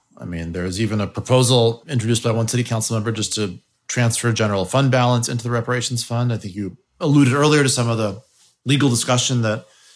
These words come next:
ensued around, around that proposal.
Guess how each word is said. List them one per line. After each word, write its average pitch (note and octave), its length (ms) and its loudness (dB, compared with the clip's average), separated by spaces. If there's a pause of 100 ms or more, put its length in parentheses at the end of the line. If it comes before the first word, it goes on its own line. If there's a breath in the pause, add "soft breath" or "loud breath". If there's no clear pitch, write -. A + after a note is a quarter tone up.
(260 soft breath)
ensued A#2+ 420 2
around, A2+ 480 2
around G#2+ 260 -2
that G#2+ 160 -2
proposal. B2+ 640 0